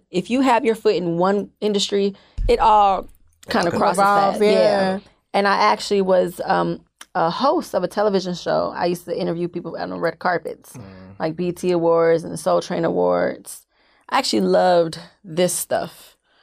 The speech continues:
Speaker 1: Like, what y'all doing, I, I wish I could do it. That's something I wish I could have done
Speaker 2: Yeah, you can do it.
Speaker 1: originally.
Speaker 2: Hey, hey.
Speaker 3: So you started it, but you just decided not to do it?
Speaker 1: No, I just, I was, like, fluid. I was like, "Okay, nah, not that. No, this ain't." Da, da, da. And
Speaker 3: You
Speaker 1: then
Speaker 3: was
Speaker 1: I,
Speaker 3: figuring it out.
Speaker 1: I was figuring it out, and I gave
Speaker 3: Mm-hmm.
Speaker 1: myself permission to figure it out. I was like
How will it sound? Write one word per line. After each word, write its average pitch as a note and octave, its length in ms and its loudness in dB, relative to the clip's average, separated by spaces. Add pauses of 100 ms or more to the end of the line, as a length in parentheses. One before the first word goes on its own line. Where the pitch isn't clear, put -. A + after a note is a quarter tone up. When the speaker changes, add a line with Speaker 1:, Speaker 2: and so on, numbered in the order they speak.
(160)
Speaker 1:
Like, - 100 -10
what F#3 140 -2
y'all F#3 220 2
doing, F#3 420 0
I, - 160 -2 (240)
I F3 80 -4
wish F3+ 240 0
I - 80 -4
could - 160 -10
do - 120 -10
it. - 120 -10
That's - 460 -8 (680)
something F3 280 -4
I E3 40 -4
wish E3+ 180 -2
I - 40 -6
could - 160 -14
have - 120 -16
done - 200 -16
Speaker 2:
Yeah, - 160 -12
you G2 100 -12
can - 20 -12
do - 80 -4
it. - 20 0
Speaker 1:
originally. D#3+ 400 0 (100)
Speaker 2:
Hey, - 300 -8
hey. F3 100 -6
Speaker 3:
So D4+ 80 0
you C#4+ 220 2
started C#4 480 2
it, G#3 180 0
but G#3+ 220 2 (100)
you A3 140 -4
just G#3 220 -4
decided G3+ 420 -4
not G3+ 160 -6
to G3+ 80 -8
do A3 80 -2
it? - 20 2
Speaker 1:
No, B3 300 4
I G3+ 120 4
just, B3 300 0 (120)
I G#3+ 100 2
was, B3+ 140 2
like, B3 160 0
fluid. F#3+ 360 2
I F#3 60 4
was F#3+ 80 2
like, F3+ 140 0
"Okay, F#3+ 200 0
nah, E3 260 0
not D#3+ 200 -6
that. - 240 -14
No, F3 240 0
this E3+ 200 -4
ain't." - 260 -8
Da, F3+ 80 -6
da, E3+ 220 0
da. E3 60 0
And F#3+ 140 -2
Speaker 3:
You D#4+ 60 4
Speaker 1:
then - 20 -
Speaker 3:
was C#4+ 80 0
Speaker 1:
I, - 100 -6
Speaker 3:
figuring G#3 360 2
it F#3+ 80 2
out. G3+ 180 2
Speaker 1:
I C4+ 80 4
was D4+ 120 0
figuring D4 240 2
it C4+ 60 2
out, A#3 140 4
and G3+ 80 0
I G#3 60 2
gave A3 120 4
Speaker 3:
Mm-hmm. A3 60 0
Speaker 1:
myself G#3 320 0
permission G3+ 480 0
to F3+ 140 -4
figure D#3 240 -2
it D3+ 40 0
out. - 120 -2
I - 20 -2
was F3 80 -4
like E3+ 140 -4